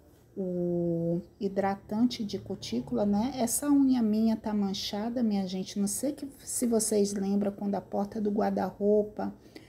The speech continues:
é, caiu em cima dela e eu fiquei sem unha. Então, ela vai crescendo devagarzinho,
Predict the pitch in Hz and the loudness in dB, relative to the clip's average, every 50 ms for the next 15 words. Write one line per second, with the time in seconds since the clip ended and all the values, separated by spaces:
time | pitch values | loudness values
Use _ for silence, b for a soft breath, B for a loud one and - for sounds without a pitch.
0 | B B B B B B _ - - - - - - - - - - 196 185 185 | B B B B B B _ -20 -20 -20 -20 -20 -20 -20 -16 -4 0 4 4 6
1 | 185 185 185 185 180 185 190 190 185 - - - - - - - 226 220 214 220 | 6 6 4 4 4 2 2 0 -4 -8 -14 -20 -20 -16 -6 -2 0 2 4 4
2 | 220 226 240 254 262 - - - - 240 233 233 226 226 233 226 208 196 185 185 | 4 4 4 4 2 2 -2 -2 0 0 2 2 2 2 0 -2 0 2 2 2
3 | 185 185 190 202 202 202 202 202 202 - 226 - - - 202 208 208 - - - | 2 2 2 2 2 2 2 0 -2 -6 -12 -8 -4 -2 -2 -2 -2 -2 -4 -2
4 | 220 233 254 262 240 220 214 202 202 202 190 185 180 180 b b b b b b | 0 2 4 4 4 4 4 4 4 2 2 0 -2 -4 b b b b b b
5 | - 202 196 - - 226 226 240 254 247 233 226 220 220 214 208 208 208 226 226 | -8 -8 -8 -6 -4 0 2 2 2 2 2 0 0 0 0 0 0 -2 -4 -4
6 | - - 226 220 214 208 - - - - - 240 240 247 247 240 233 208 196 190 | -6 -6 -4 -4 -4 -4 -4 -4 -2 -2 0 2 2 4 4 4 4 2 0 0
7 | 196 202 - - - 190 - - 220 220 208 208 208 202 208 226 233 233 240 247 | -2 -6 -8 -10 -14 -10 -4 -2 -2 -2 -2 -2 -2 -2 -2 -2 -4 -4 -2 -2
8 | 262 262 247 233 214 208 202 208 208 202 202 196 190 190 190 190 190 | -2 0 -2 -2 -2 -2 -2 0 2 2 2 2 2 0 -4 -6 -8